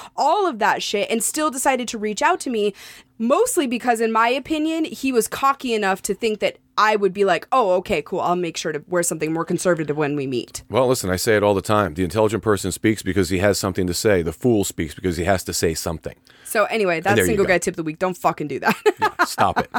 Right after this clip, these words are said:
Speaker 2: Just stop it.
Speaker 1: Okay, so I, of course, want to move on to our story today
Speaker 2: Me too.
Speaker 1: because it is with someone that I've really come to admire a lot, both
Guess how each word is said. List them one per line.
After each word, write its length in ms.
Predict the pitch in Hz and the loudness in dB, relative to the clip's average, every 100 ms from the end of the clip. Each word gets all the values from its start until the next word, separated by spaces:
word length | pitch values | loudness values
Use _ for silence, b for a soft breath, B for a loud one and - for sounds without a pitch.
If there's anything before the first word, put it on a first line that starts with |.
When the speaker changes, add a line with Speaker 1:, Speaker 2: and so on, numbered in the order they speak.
| - | -2
Speaker 2:
Just 180 | 113 - | -2 0
stop 300 | - 69 - | -2 -2 -6
it. 120 | - _ _ B 539 466 302 | -18 _ _ B -4 -4 -4
Speaker 1:
Okay, 260 | 262 254 | -2 -2
so 260 | 208 240 - | 0 0 0
I, 260 | 220 233 247 | 0 0 0
of 140 | 233 | -2
course, 320 | - 262 240 - | -2 -2 0 -2
want 140 | 196 | -2
to 60 | 185 | 0
move 180 | 180 | 0
on 220 | 175 165 175 | 0 -4 -4
to 100 | 175 | -6
our 140 | 160 | -6
story 320 | - 165 151 | -4 -2 -2
today 240 | - 165 143 | -4 -4 -4
Speaker 2:
Me 60 | |
too. 100 | 175 | 0
Speaker 1:
because 420 | 113 135 117 101 - B B B | 0 2 0 0 -6 B B B
it 140 | 233 247 | -2 0
is 180 | 240 202 | -2 0
with 300 | 226 220 - | 0 0 -4
someone 320 | 262 294 403 | -2 0 2
that 80 | 359 | 2
I've 360 | 226 185 180 | 0 -2 -2
really 340 | 214 233 285 285 | 0 0 -2 -2
come 420 | - 202 208 233 | 0 0 0 -2
to 420 | - 208 202 208 - | -4 -4 -2 -2 0
admire 760 | 190 170 160 151 196 320 415 | 0 0 0 2 2 2 0
a 120 | - | 0
lot, 480 | 190 165 160 180 - | 0 0 2 0 0
both 240 | 240 220 | -2 -2